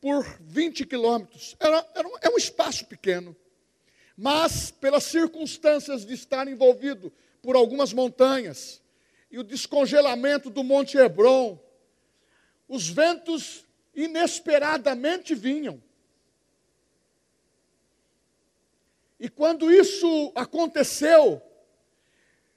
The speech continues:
os discípulos estavam no barco e Jesus também.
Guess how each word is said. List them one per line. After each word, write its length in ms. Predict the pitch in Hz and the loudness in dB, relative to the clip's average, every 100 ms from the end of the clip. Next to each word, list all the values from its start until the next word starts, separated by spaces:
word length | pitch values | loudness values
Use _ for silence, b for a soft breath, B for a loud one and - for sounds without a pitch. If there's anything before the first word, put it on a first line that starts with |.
| _ _ _ _ _ - | _ _ _ _ _ -6
os 160 | 285 | -4
discípulos 680 | 330 311 - 359 349 330 269 | 0 0 2 0 0 -4 -2
estavam 600 | 320 - 311 339 330 294 | -4 -2 -2 0 4 4
no 120 | 269 | 2
barco 460 | 202 254 311 294 302 | -2 -2 -2 -2 -2
e 40 | |
Jesus 480 | 247 302 165 392 - | 0 -2 6 6 6
também. 480 | 294 233 196 160 | 0 0 -2 -4